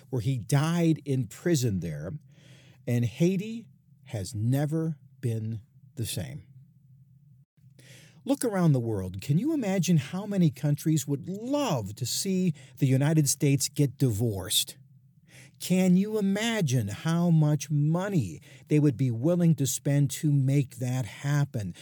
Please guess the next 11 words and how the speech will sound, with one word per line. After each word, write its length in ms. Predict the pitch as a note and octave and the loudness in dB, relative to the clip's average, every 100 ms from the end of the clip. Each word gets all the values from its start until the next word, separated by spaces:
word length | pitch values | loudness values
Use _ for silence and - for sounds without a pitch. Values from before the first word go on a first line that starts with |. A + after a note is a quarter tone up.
| - - | -20 -20
Fraudulent 720 | - C3 B2+ B2 C3+ B2+ B2 | -6 -2 -2 0 0 0 2
websites, 720 | D3 D3+ - D3+ D3 C#3+ - | 2 2 0 0 0 -2 -6
false 360 | - A#2 G#2+ - | -4 -4 -4 -6
accusations, 960 | - G#2 - G#2+ A#2+ C#3+ C#3 C#3 C3+ - | -8 -8 -6 -4 0 -2 0 -2 -2 -6
social 580 | - - D3 C3 - B2+ | -6 -2 0 0 -2 -2
media 480 | A2+ C3+ D3 B2+ A#2 | -2 0 0 -2 -6
trolls, 720 | G2 - D#3 D3 D3+ D3 C#3+ - - - | -8 -4 0 2 2 0 -4 -8 -18 -2
all 320 | C#3 D3+ D3+ | 2 4 2
trying 480 | - D3+ C#3+ D3 C#3+ | 0 -4 0 0 0
to 100 | B2 | -2
promote 540 | - B2+ B2 B2+ D3+ | -4 -4 0 0 0